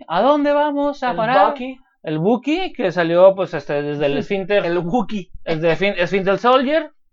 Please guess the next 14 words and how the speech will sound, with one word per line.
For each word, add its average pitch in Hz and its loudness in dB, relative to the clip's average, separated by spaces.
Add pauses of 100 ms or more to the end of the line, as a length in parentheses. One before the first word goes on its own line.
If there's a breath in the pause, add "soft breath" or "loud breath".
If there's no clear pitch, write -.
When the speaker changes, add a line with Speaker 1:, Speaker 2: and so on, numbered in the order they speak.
(120)
Speaker 1:
U 165 0
S 185 -4
Agent, 226 -2
que 208 -4
salió 180 0
en 170 -6
la 156 2
serie 175 0
de 147 0
Falcon 185 0
y 175 -2
el 156 -4
esfínter 165 -6
Soldier, 247 0